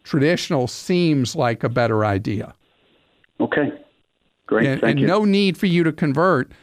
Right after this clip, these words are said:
Speaker 1: Although later in life, if you do end up in a lower tax bracket, then there's an argument to be made for you to, um, transition money as you can afford to pay the tax on it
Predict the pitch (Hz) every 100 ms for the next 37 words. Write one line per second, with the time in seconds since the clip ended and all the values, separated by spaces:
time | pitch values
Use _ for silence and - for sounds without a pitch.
0 | _ - 156 165 147 151 226 285 220 156
1 | 139 135 143 156 135 - 117 - 156 208
2 | 254 143 120 120 117 113 113 104 104 139
3 | 113 - - 113 98 - 123 - _ _
4 | _ _ - 117 165 226 190 147 151 147
5 | 135 135 139 143 147 147 139 113 139 131
6 | 123 127 123 127 _ _ _ _ - 135
7 | 139 139 135 131 127 - _ _ - 117
8 | 113 107 - - _ _ _ _ - -
9 | 143 131 117 170 180 175 143 131 127 120
10 | 123 127 _ _ - 143 156 156 190 190
11 | 196 165 175 165 170 165 170 165 151 175
12 | 180 175 - 143 110 101 -